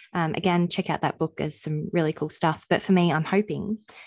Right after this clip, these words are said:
that I can balance out my hormones and improve those symptoms. So I will be sort of talking about that from time to time. Not a whole lot, but, um, you might find once you get your period back or you have your period back,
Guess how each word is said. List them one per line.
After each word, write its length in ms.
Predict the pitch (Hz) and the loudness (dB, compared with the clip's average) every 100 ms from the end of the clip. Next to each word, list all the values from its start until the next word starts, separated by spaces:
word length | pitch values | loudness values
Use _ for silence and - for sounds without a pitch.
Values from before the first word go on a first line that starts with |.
| _ | _
that 120 | 170 - | -4 0
I 100 | 175 | 0
can 160 | - 175 | 2 2
balance 300 | 175 175 175 | 4 2 2
out 80 | 170 | 0
my 80 | |
hormones 560 | 170 170 160 160 160 156 | 2 2 2 0 -2 -4
and 300 | 165 156 151 | -4 -4 -4
improve 340 | 160 156 170 160 | -4 -4 -4 -4
those 220 | 156 - | -4 -6
symptoms. 440 | 170 160 160 156 | -8 -6 -6 -4
So 80 | - | 0
I 140 | 156 | 2
will 180 | 165 170 | 4 4
be 140 | 170 170 | 2 0
sort 220 | - 160 | 0 -4
of 80 | - | -2
talking 320 | 175 - 170 | -4 -2 0
about 180 | 156 - | 0 0
that 200 | 147 - | -4 -4
from 200 | - 165 | -6 -4
time 220 | - 160 | -2 -2
to 100 | - | -2
time. 360 | - 156 160 - - - - | -2 -2 -2 -4 -14 -10 2
Not 140 | 370 | 4
a 40 | 294 | 6
whole 200 | 196 175 | 4 4
lot, 260 | 165 220 - - | 4 2 0 0
but, 220 | 170 - _ | 2 2 _
um, 460 | 170 170 160 160 160 | -4 -2 -2 -4 -6
you 140 | 175 | -2
might 160 | 170 - | -2 -2
find 160 | 165 156 | -4 -4
once 180 | 160 | -6
you 60 | 165 | -6
get 100 | 165 | -4
your 120 | 170 | -4
period 340 | - 185 180 175 | -2 -2 -2 0
back 220 | 175 175 | -2 -2
or 140 | - 151 | -4 -4
you 100 | 165 | -4
have 160 | 175 | -4
your 80 | 175 | -4
period 380 | 175 165 165 160 | -4 -6 -4 -2
back, 280 | 160 165 | -2 -4